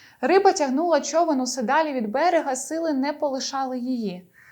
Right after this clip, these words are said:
Але і Сантьяго недарма був хоч і старим, проте дуже сильним чоловіком.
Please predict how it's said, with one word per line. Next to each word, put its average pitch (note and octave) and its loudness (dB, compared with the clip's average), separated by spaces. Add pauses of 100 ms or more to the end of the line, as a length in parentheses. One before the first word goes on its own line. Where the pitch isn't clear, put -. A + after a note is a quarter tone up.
(140)
Але A3 4
і A#3 4
Сантьяго A#3 4
недарма A3 -2
був D4 -2
хоч F4 0
і E4+ -8
старим, C#4+ -2 (200)
проте A3+ 2
дуже A#3 -4
сильним G#3 -4
чоловіком. G3 -8